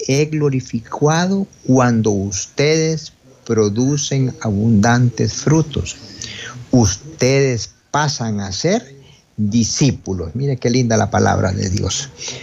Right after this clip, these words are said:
Mi Padre es glorificado cuando usted y yo hacemos el trabajo o, o hacemos la voluntad de Dios, que eso es lo que Él quiere, porque Jesús dice, "La voluntad de mi Padre es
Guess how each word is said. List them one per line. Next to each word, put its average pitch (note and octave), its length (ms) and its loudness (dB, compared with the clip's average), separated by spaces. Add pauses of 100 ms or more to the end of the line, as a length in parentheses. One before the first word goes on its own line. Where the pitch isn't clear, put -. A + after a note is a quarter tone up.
(500)
Mi G2+ 140 6
Padre D#3+ 680 2
es D#3 60 0
glorificado A#2+ 920 -2
cuando G#2 320 2
usted G#2 440 0
y E3 120 4
yo C#3 400 2
hacemos C3+ 680 2
el A2+ 220 2
trabajo A2 580 0 (180)
o, A2 120 2
o A2 380 4
hacemos A#2+ 400 2
la A#2+ 120 4
voluntad G2 640 2
de A2 120 2
Dios, G#2+ 320 2
que F#2 280 2
eso A2+ 200 2
es G#2+ 60 4
lo A2 180 2
que G#2 120 0
Él G#2 140 0 (140)
quiere, A2 360 2 (580)
porque G2 760 2
Jesús G#2+ 420 0
dice, C3 300 2
"La A2+ 140 4
voluntad G2+ 640 2
de A#2+ 80 2
mi C3 160 2
Padre E3 540 0 (400)
es C3+ 400 2